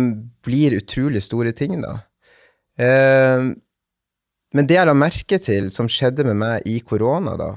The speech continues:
og, og som jeg ikke er noe særlig stolt over, er jo det at jeg forandret meg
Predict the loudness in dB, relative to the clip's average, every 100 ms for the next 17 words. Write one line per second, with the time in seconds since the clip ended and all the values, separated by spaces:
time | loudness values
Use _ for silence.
0 | -8 -2 0 0 -4 -8 -14 -6 -2 0
1 | -2 -4 -4 0 2 2 0 -4 -6 -4
2 | -2 -2 -4 -6 -8 -10 -4 -4 -4 -6
3 | -2 -2 -2 -2 0 0 0 -2 _ _
4 | _ _ _ _ _ _ -2 0 0 0
5 | 2 0 0 0 -2 -4 -6